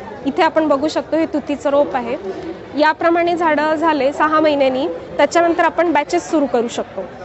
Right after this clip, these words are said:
तर बॅचेस सुरू करायसाठी आपल्याला याप्रमाणे कीटक संगोपन गृह बांधणी करावं लागते.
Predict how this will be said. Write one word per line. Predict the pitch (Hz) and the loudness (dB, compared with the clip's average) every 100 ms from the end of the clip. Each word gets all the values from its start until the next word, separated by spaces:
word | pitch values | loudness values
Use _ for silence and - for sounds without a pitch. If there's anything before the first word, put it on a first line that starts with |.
| 175 - - - | -16 -16 -8 0
तर | 285 | 2
बॅचेस | 277 277 370 - | 2 0 -4 0
सुरू | 392 | 0
करायसाठी | 392 381 370 370 359 370 | 2 2 2 2 2 2
आपल्याला | - 320 320 330 349 - | 4 4 4 4 0 0
याप्रमाणे | 302 302 320 320 330 | 0 2 2 2 0
कीटक | 330 330 339 - | 0 0 0 0
संगोपन | 320 311 339 | 0 2 2
गृह | 320 330 339 | 2 4 4
बांधणी | 330 311 277 302 | 4 2 0 -2
करावं | 311 262 233 | 0 0 0
लागते. | 208 - 254 | -2 -6 -8